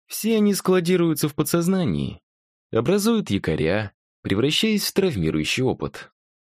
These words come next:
Чтобы получить внимание, восхищение, объятия, одобрение и ласку, нужно не просто что-то делать, нужно делать то, что хотят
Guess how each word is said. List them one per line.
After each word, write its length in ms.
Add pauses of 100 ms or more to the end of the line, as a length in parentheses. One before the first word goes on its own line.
(400)
Чтобы 380
получить 480
внимание, 760 (280)
восхищение, 1000 (360)
объятия, 960
одобрение 960
и 100
ласку, 600 (540)
нужно 260
не 160
просто 400
что-то 320
делать, 480 (280)
нужно 380
делать 340
то, 140
что 180
хотят 640